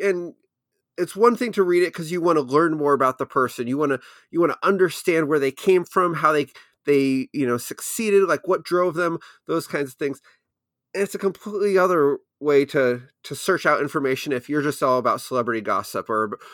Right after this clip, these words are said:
or about just wanting information. And if you, if you're interested in someone, if you care about someone,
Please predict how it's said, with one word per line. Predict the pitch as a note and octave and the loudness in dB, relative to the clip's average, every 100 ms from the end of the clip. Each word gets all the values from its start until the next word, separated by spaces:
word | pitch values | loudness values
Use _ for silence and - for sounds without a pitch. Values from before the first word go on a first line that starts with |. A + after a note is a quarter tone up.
| - | -8
or | - C#3+ | 2 4
about | C3+ B2 C3 | 4 2 0
just | C3+ D#3+ | -6 0
wanting | C#3 B2+ | 2 2
information. | A#2+ C3 C#3 A#2 A2 - C2+ - _ _ _ _ _ _ - | 0 0 0 0 -4 -8 -14 -18 _ _ _ _ _ _ -2
And | E3+ D#3+ D3+ D3 _ _ _ _ _ _ _ _ - | 0 2 0 -4 _ _ _ _ _ _ _ _ -8
if | F3 - | -6 -4
you, | G#3+ - - | -4 -4 -4
if | F#3+ | -4
you're | A3+ G#3+ _ | -2 -2 _
interested | G3+ A3 A3 - G3+ D#3+ | -2 -2 -4 -4 -2 0
in | D3+ | -2
someone, | B2 C#3+ C3 A#2 | -2 -2 0 -2
if | B2 | -4
you | D#3+ | -10
care | - - G3 G3+ | -12 -6 0 2
about | C#3+ B2 - | 4 2 -2
someone, | - C3 B2 B2 | 0 0 2 -2